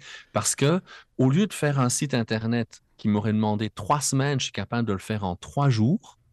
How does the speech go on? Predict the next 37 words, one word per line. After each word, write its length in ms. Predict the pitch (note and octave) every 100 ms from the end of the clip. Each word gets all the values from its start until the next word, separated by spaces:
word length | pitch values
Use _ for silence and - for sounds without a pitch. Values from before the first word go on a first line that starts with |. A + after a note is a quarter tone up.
| _ _ _ _ _ _ _ - - -
ça 160 | -
veut 100 | A#2+
peut-être 240 | B2 G3 D#3+
dire 160 | D#3+
que 60 | F#3
je 60 | A2
vais 20 |
avoir 200 | A2+ A2+
du 120 | G#2
temps 380 | - A#2+ C3 C#3 _ _
pour 80 | _ -
passer 260 | G#2 -
avec 100 | G#2+
mes 160 | G#2 F#2+
enfants, 320 | F#2+ - A#2 - - -
je 120 | G#2+
vais 40 |
avoir 180 | G#2 A2
du 140 | G#2+
temps 400 | - C3 C3+ C3 -
pour 160 | G2 G2
aller 100 | F#2+
faire 160 | G2+
du 80 | F#2+
sport, 400 | - - A#2+ A2+
je 80 | G2+
vais 40 |
avoir 140 | G2 G2+
du 140 | G#2
temps 380 | - B2+ C3+ C3+ - - _ -
pour, 280 | A2 G#2+ - A2+
euh, 300 | G#2 F#2+ G#2 - _ A2+
euh, 180 | A2+
lire 400 | A#2+ A2 C3+ D3+
éventuellement 540 | A#2+ A2 A2+ A2 A2+ A2
un 80 | A2
roman. 500 | A2 A2+ E3+ G3